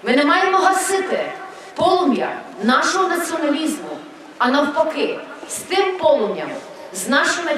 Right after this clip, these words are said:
червоно-чорними знаменами тріумфально і наступально крокувати усією державою. На кожному майдані, який я об'їхала за цей час,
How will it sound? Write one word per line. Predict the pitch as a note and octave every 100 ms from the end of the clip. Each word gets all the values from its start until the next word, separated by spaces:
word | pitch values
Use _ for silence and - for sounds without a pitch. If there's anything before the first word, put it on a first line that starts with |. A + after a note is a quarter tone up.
| -
червоно-чорними | C4 B3 D4 D#4+ A#3+ C#4 D4 D#4+ C4 A3+
знаменами | G#3+ G#3+ A3 D4 C#4+ - - - - -
тріумфально | - C#4+ E4+ F#4 F4+ - C#4+ - - D3+ - - - - -
і | C4
наступально | C4 C#4+ - - F#4+ F#4 C#4 F3 - - - - - - - -
крокувати | C4+ C#4+ C#4 C4 - D#4+
усією | - A3 A#3+ A#3+
державою. | G#3+ G#3 A3+ G#3+ - G4 - - - - - -
На | G#3+
кожному | - F#4+ F#4 G4 F#4+ F#4+
майдані, | F#4 C4 D4 B3 F#3 F3 G#3
який | G#3+ D4+ D#4
я |
об'їхала | D#4 D#4 A#3+ B3+ C#4+ B3 F#3+
за | F#3 F#3+
цей | F3
час, | - C4+ D4 - -